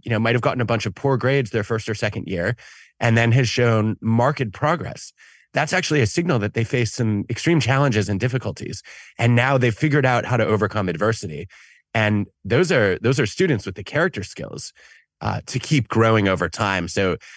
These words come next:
I guess I'd like to replace grade point average with grade point trajectory. And we could do the same thing in sports. We could do the same thing in music. We could do the same thing in debate, uh, where we actually compare,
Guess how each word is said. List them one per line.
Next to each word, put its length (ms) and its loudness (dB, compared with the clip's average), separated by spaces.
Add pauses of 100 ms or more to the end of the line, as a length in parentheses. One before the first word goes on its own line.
(160)
I 60 -2
guess 180 2
I'd 120 2
like 160 2
to 240 2
replace 640 -4
grade 320 0
point 200 2
average 380 2
with 120 -6
grade 260 -2
point 200 -6
trajectory. 640 -2
And 200 -4 (360)
we 80 0
could 120 2
do 80 4
the 120 0
same 260 0
thing 140 2
in 80 -2
sports. 400 -2
We 80 -8
could 100 -10
do 100 -2
the 80 -6
same 240 -4
thing 120 -2
in 100 -2
music. 380 2
We 80 -4
could 100 -4
do 120 -2
the 80 -2
same 240 -2
thing 120 -6
in 80 -4
debate, 400 -2 (380)
uh, 160 0
where 200 2
we 120 4
actually 420 0
compare, 500 -4